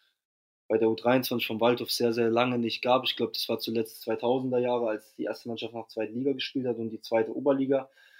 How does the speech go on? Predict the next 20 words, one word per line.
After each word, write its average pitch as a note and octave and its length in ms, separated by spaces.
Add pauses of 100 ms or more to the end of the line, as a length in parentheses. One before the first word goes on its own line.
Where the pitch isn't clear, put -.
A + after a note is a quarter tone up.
(380)
Und A#2+ 160
bis - 160
dahin A#2 220
war A2+ 120
die A2+ 120
zweite A2+ 240
Mannschaft A2+ 400
eigentlich G#2+ 280
tot D3+ 460
und, A2+ 320
äh, G#2 180
wir A2+ 80
haben A2 100
da G#2 100
einiges A#2+ 340
jetzt - 140
aufgebaut. A#2+ 720 (680)
Ähm, A2 400 (920)
und, G2+ 340 (140)
ähm, G2+ 520